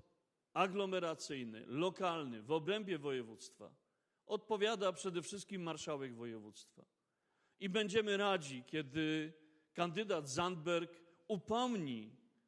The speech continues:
marszałków, chociażby takiego jak marszałek województwa warmińsko-mazurskiego,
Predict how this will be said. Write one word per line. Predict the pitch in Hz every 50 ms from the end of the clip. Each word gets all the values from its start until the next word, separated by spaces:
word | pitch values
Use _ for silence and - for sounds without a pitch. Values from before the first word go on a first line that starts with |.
| _
marszałków, | - 143 170 175 175 - - 196 175 175 160 - 185 180 165
chociażby | 220 226 - 240 208 196 202 220
takiego | 214 226 208 - 247 240 220 233 233
jak | 220 202
marszałek | 175 214 202 - - 220 208 208 214 196
województwa | 175 202 202 196 196 208 202 - - 202 190 180 180 - - - _ -
warmińsko-mazurskiego, | 147 160 170 175 175 196 202 190 - - 196 185 185 180 156 175 170 165 - - - 156 131 104 107 113